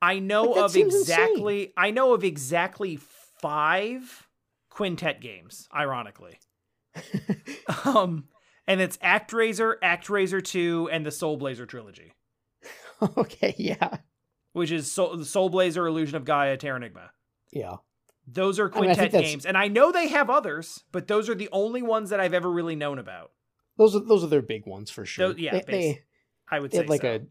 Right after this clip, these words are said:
Speaker 2: a, a jokey R P G, I think, on Super Nintendo about robots. Um, they, I wanna say they had some Saturn games. One of them was technically the spiritual successor to ActRaiser, but it's only, so it's very strange. So ActRaiser one mixes the two. ActRaiser two is like, "No, let's get rid of all, all of
Speaker 1: Yeah,
Speaker 2: the"
Speaker 1: let's just do platforming.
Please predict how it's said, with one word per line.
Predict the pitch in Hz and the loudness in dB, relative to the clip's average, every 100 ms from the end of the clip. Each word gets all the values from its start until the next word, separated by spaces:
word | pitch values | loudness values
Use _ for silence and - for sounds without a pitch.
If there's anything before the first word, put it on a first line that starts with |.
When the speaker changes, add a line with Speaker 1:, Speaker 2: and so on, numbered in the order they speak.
| _ _ - | _ _ -6
Speaker 2:
a, | |
a | |
jokey | 151 123 135 131 127 | -4 -2 -4 -2 -4
R | 120 | -4
P | - 131 | -8 -10
G, | 110 113 107 | -8 -6 -6
I | 107 | -6
think, | 120 110 | -8 -8
on | 104 | -8
Super | 98 127 | -8 -8
Nintendo | 110 107 113 101 | -10 -10 -10 -10
about | 104 107 95 | -8 -8 -8
robots. | 101 98 98 - - _ _ _ _ - | -10 -10 -12 -14 -20 _ _ _ _ -16
Um, | 90 87 85 95 110 _ _ _ _ _ _ _ _ | -14 -12 -14 -16 -18 _ _ _ _ _ _ _ _
they, | - - | -20 -16
I | 123 | -12
wanna | 117 180 | -8 -6
say | 143 | -6
they | 135 | -6
had | 123 | -8
some | 110 | -10
Saturn | - 104 107 98 | -10 -10 -12 -12
games. | 107 104 101 - | -14 -14 -14 -14
One | 160 156 | -4 2
of | 208 | 4
them | 165 | 4
was | 143 - | 0 0
technically | 170 170 151 139 | -2 -2 -4 -6
the | 131 | -6
spiritual | - 147 139 135 | -6 -4 -4 -6
successor | 123 - 120 - 127 | -8 -8 -8 -6 -8
to | - 135 | -8 -8
ActRaiser, | 110 - 127 107 113 107 - _ _ - | -10 -10 -10 -8 -8 -10 -12 _ _ 0
but | 135 | 0
it's | 135 | 0
only, | 196 185 185 170 151 _ | -2 0 0 -2 -4 _
so | - 202 | 4 6
it's | 151 | 6
very | 196 175 | 4 4
strange. | - 160 131 | 2 -2 -2
So | 135 156 | -2 -2
ActRaiser | 165 170 240 214 180 | -2 -4 -2 -2 0
one | 139 131 131 131 | 0 -2 -2 -2
mixes | 131 123 | -4 -6
the | 127 | -10
two. | - 123 | -6 -4
ActRaiser | 110 151 143 135 | -2 -2 -2 -2
two | - | -2
is | 151 | 0
like, | 151 170 | 0 0
"No, | 175 | -2
let's | 175 | 0
get | 196 | 2
rid | 190 | 2
of | 160 | 6
all, | 156 143 143 - | 6 6 2 2
all | 147 147 | 2 4
of | |
Speaker 1:
Yeah, | 226 | 4
Speaker 2:
the" | 175 | 4
Speaker 1:
let's | 185 185 | 2 0
just | 220 151 | -8 -8
do | 196 | -6
platforming. | 185 190 180 135 113 101 | 0 0 -2 -8 -12 -16